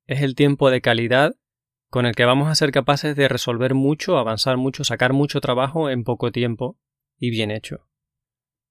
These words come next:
Otro problema clásico y polémico es el asunto de las reuniones. Si pasamos demasiado tiempo en reuniones al día o no,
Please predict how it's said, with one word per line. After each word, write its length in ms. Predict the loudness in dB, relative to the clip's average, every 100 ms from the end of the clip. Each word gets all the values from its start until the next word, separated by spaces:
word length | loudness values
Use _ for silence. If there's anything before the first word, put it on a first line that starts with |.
| _ _
Otro 280 | -4 0 2
problema 420 | 6 6 6 4
clásico 720 | 4 4 4 2 -2 2 2 2
y 80 |
polémico 680 | 0 0 2 2 2 0 2
es 120 | 0 0
el 160 | 0
asunto 400 | 0 0 -2 0
de 100 | 2
las 180 | 2 0
reuniones. 480 | -2 -4 -4 -6 -10 -20 _ _ _ _ _ _ _
Si 180 | -6 -2
pasamos 480 | 0 4 4 4
demasiado 540 | 2 0 -2 2 2 2
tiempo 420 | 2 0 0 -2
en 100 | -4
reuniones 460 | -4 -4 -4 -4 -4
al 160 | -4
día 220 | -2 -2
o 40 | 0
no, 260 | 0 -2